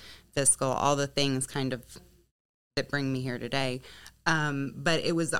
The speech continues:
it still was very engaged with children and families. And, you know, life happens, circumstances happen, and it, it became even more important to me to the work we do, setting fam-,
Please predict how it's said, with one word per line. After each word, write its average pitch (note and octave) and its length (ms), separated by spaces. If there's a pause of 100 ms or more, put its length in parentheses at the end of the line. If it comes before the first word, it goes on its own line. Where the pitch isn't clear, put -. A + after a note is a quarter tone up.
it - 180
still G#3 280
was D#3+ 160
very D3+ 280
engaged C3+ 380
with B2+ 100
children B2 360
and A#2+ 100
families. - 500
And, D3+ 320
you C#3+ 100
know, C3 140
life F3 280
happens, E3 520
circumstances C#3+ 920
happen, C3 560 (460)
and C#3 600
it, - 80 (120)
it C#3+ 380
became F3 360
even D3 240
more C#3 220
important C3+ 600
to D3+ 120
me C3 400 (340)
to - 180 (880)
the D3+ 60
work C#3 300
we C#3 120
do, B2+ 400
setting C3+ 460
fam-, C3 380